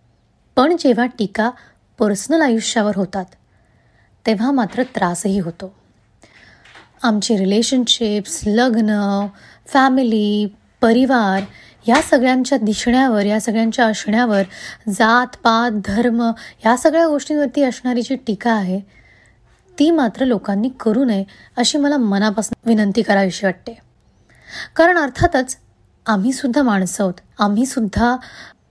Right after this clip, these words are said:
या सगळ्या निगेटिव्हिटीला कसं पचवायचं याबद्दल खूप, अ, अ, विचार करत असतो, खूप त्रासही सहन करत असतो आणि या सगळ्यातनं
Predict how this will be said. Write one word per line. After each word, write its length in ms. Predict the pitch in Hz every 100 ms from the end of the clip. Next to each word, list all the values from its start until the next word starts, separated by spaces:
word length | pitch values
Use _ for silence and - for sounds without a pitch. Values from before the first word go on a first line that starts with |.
| _ - -
या 120 | 226
सगळ्या 440 | - 214 233 240 254 - -
निगेटिव्हिटीला 720 | 220 208 214 226 254 247 269
कसं 380 | 285 247 - -
पचवायचं 800 | 269 233 - 226 233 254 - 190 - _ _ _ _ _ - _ _ -
याबद्दल 460 | 277 277 254 311 330
खूप, 420 | - 330 403 - 254
अ, 300 | 214 208 196 190 - - - -
अ, 220 | 220 202
विचार 380 | 196 202 - 247
करत 280 | 294 247 226
असतो, 340 | 214 - 214 202
खूप 220 | 277 277
त्रासही 480 | 240 202 233 247 254
सहन 300 | 285 233 226
करत 260 | 226 220 214
असतो 420 | 202 - 202 196 - - - -
आणि 160 | 269 294
या 120 | 330
सगळ्यातनं 800 | - 254 240 277 311 320 359